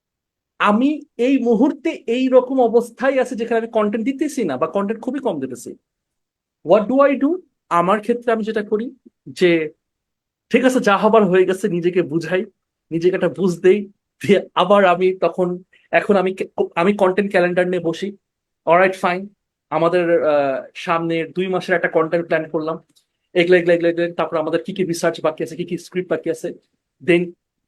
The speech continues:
আমি আপ-, I just get started, like মাঝে মাঝে একটু প্যারা হয়, এটা ট্রু।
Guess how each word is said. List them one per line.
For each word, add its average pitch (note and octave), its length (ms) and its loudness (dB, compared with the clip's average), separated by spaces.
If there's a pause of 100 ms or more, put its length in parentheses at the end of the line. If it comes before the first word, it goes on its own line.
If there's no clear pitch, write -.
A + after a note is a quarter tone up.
(1300)
আমি G3 280 0
আপ-, - 520 -6
I F#3+ 100 4
just A3 200 4 (120)
get G#3 140 4
started, G#3 480 2
like C#3+ 220 2 (720)
মাঝে F3+ 240 2
মাঝে A3 500 0 (640)
একটু B3 320 -4
প্যারা A3+ 340 2
হয়, F#3 340 0
এটা G3 120 -4
ট্রু। G3+ 360 -8